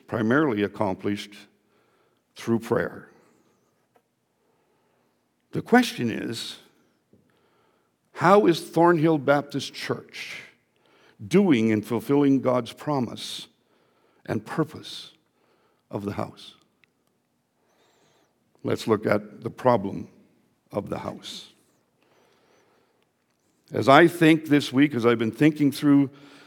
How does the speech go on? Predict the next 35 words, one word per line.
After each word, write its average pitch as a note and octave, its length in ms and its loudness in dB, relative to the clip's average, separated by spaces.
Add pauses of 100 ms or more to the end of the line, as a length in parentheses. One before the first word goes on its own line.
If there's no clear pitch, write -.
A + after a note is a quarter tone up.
the G#2+ 100 -2
sea D3+ 320 2
of D3 160 2
Christian C#3 420 -2
culture B2 460 0
in A2+ 100 2
North A#2 260 2
America, G2+ 640 -2 (840)
I'm C3+ 240 4
not D#3+ 220 6
sure D3 320 2
we A#2 200 2
haven't A#2+ 340 2
missed A#2+ 320 -2
the A#2 80 -2
boat G2+ 460 2 (920)
in A2+ 160 -2
understanding A2 1080 0
the G#2 100 -2
purpose F#2 440 -4
of E2 160 -10
God's E2 280 -4
house. - 400 -12 (1600)
Perhaps C3+ 460 4
we C#3+ 120 2
are B2+ 80 6
much C#3 280 0
more C3 240 2
like B2 200 2
the A#2 80 -4
money A2+ 260 0
changers G2+ 540 -4
than F#2+ 200 -4
we F2 100 -6
think. - 280 -12